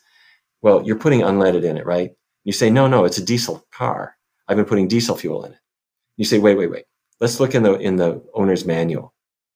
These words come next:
It's, it takes unleaded." Say, "Really?" "Yes. So stop putting diesel in your car, put in the unleaded.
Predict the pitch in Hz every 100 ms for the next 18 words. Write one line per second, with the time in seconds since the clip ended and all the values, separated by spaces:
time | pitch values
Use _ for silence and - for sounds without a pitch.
0 | _ _ 107 - - 117 - 117 - 104
1 | 101 110 123 76 - _ _ _ _ _
2 | _ _ - 95 170 254 233 - _ _
3 | _ _ - 110 - - - - 107 110
4 | 127 123 123 151 131 120 117 110 101 98
5 | 98 85 82 _ _ 120 127 117 104 92
6 | 87 85